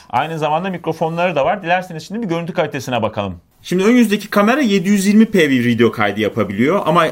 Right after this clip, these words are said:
açısı ve oldukça geniş açı. İkimizin mesela çok uzak bir mesafede olmadan alabiliyor. Şu anda kameradan da görüyorsunuz biz uzaklığını. Mikrofonları da kalitesi bu. Ha, bana sorarsanız tabii ki gürültülü bir ortamda kulaklık mikrofon kullanmak zorunda kalacaksınız ama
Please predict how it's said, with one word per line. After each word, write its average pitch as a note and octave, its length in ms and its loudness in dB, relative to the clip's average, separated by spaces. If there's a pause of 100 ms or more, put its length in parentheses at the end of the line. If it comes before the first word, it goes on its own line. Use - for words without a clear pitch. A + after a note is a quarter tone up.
(140)
açısı E3+ 520 -2
ve E3+ 120 -2 (140)
oldukça F3 380 2
geniş F3 300 -2
açı. B2+ 180 -4
İkimizin D3 340 -6
mesela C#3+ 300 -2
çok C#3+ 200 -10
uzak D3+ 260 -2
bir D3 40 -4
mesafede C#3 500 -2
olmadan D3 360 0
alabiliyor. C#3 440 2
Şu A#2 140 -4
anda A#2+ 180 -2
kameradan B2 440 2
da B2+ 40 2
görüyorsunuz A#2+ 540 0
biz F#2+ 160 -8
uzaklığını. G2+ 680 -2 (420)
Mikrofonları G#3+ 760 2
da A#3+ 320 0
kalitesi G3 580 0
bu. G#3+ 260 4 (240)
Ha, B2 120 -2
bana G3 180 2
sorarsanız A3+ 580 0
tabii G#3 180 2
ki E3 120 -8
gürültülü E3+ 440 0
bir F3+ 60 6
ortamda D#3+ 720 2
kulaklık D3 400 -4
mikrofon D#3 360 -4
kullanmak C#3 460 0
zorunda A2+ 300 0
kalacaksınız A2 600 -2
ama F3+ 360 0